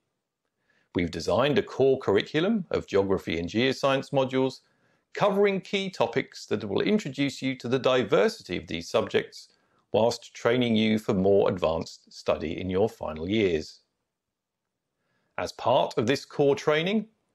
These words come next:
all science students take foundation modules in maths, stats, and computation to furnish them with the quantitative skills needed for scientific research.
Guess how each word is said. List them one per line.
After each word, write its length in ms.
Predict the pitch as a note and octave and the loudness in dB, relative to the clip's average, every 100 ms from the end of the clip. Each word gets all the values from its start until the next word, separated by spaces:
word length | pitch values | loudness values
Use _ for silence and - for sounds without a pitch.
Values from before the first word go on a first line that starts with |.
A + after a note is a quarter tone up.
| - | -4
all 260 | G#2 A2+ G#2 | 0 0 0
science 440 | - A#2 A2+ A2+ | 0 2 2 0
students 460 | - B2 C3+ A#2 - | -4 -2 -2 -4 -4
take 260 | A2+ A#2 | -2 -2
foundation 600 | - F#2+ F2+ B2+ D3+ C#3 | -2 -2 2 2 0 0
modules 420 | C3 C3 C#3 C#3 | 2 2 0 -2
in 180 | G2+ E2+ | -2 0
maths, 400 | F2+ G#2+ A2 - - | 0 0 -4 -14 -20
stats, 480 | - - - - F#2+ | -6 -4 -4 -6 -14
and 100 | F#2 | -12
computation 800 | - - - B2+ C3 C#3 C3 - _ - - _ | -12 -12 -2 0 0 -4 -6 -8 _ -20 -20 _
to 80 | - | -2
furnish 380 | A#3+ A#3+ A#3 A3 | 2 4 2 2
them 200 | G3+ G3 | 2 2
with 220 | F3+ - | 2 0
the 80 | D#3+ | -2
quantitative 640 | - F3+ - D#3 C3 B2+ | 0 0 0 0 0 -2
skills 400 | - B2+ A#2 G#2 | -4 2 2 2
needed 360 | F#2 F2+ G2 F2+ | 0 0 -2 -4
for 120 | C#3 | -6
scientific 580 | - E2+ D#2+ D#2+ - - | -6 -4 -4 -8 -14 -8
research. 680 | G2 - - - - - | -4 -2 -2 -4 -12 -20